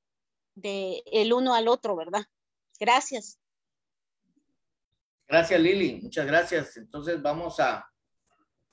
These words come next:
Speaker 2: eh, solo a escuchar la opinión, una pregunta que tengo para Gladys. Eh, usted siga enviando sus comentarios. He visto que las redes sociales están enviando. Ahorita le vamos a dar lectura.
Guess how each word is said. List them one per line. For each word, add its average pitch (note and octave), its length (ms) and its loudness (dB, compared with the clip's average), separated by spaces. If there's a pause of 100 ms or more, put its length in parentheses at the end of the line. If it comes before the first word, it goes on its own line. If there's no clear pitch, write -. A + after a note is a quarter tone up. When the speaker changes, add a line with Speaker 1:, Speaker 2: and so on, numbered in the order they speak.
(140)
Speaker 2:
eh, A2+ 640 -8 (280)
solo D#3 340 -2
a D#3+ 60 6
escuchar D3 460 -4
la D#3 120 0
opinión, C#3 380 -6
una D#3 220 -4
pregunta C3+ 320 -2
que C3 100 -2
tengo C3+ 300 -8
para A#2+ 160 4
Gladys. F3 760 0 (640)
Eh, A#2 300 -4
usted D#3 240 -2
siga F#3 460 2
enviando D3 360 -4
sus - 160 -18
comentarios. D3 560 -2
He D3+ 60 -2
visto D3 240 -4
que C3+ 80 -4
las A#2+ 120 2
redes C#3 240 -4
sociales C#3 340 -6
están C#3 260 -6
enviando. C#3 360 -4
Ahorita C#3 300 -4
le B2 100 -2
vamos B2+ 280 -4
a B2 60 4
dar B2 80 4
lectura. D#3+ 540 -6